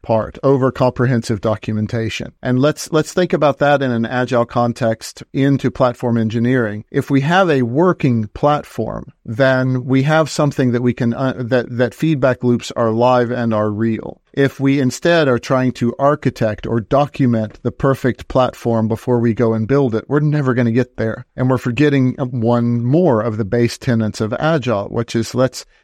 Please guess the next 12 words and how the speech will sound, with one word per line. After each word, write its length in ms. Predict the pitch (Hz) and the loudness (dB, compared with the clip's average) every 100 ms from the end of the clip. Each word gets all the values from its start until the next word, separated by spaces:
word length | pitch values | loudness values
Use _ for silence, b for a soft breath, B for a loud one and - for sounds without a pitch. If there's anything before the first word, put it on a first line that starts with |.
| - | -6
let's 140 | 139 | -4
focus 380 | - 143 139 - | 0 0 0 -2
on 220 | 120 117 | 0 0
getting 320 | 104 127 127 | 0 0 2
something 420 | 120 123 117 117 110 | 0 0 -2 -2 0
working, 460 | 131 143 - 117 | 2 2 0 0
and 260 | 117 117 113 | 0 -2 0
then 200 | 151 147 | 0 2
we 100 | 135 | 0
can 160 | 123 | -2
understand 600 | 120 113 113 - 113 113 | -2 -2 -2 -4 -4 -2
really 380 | 117 131 113 110 | 0 2 0 -4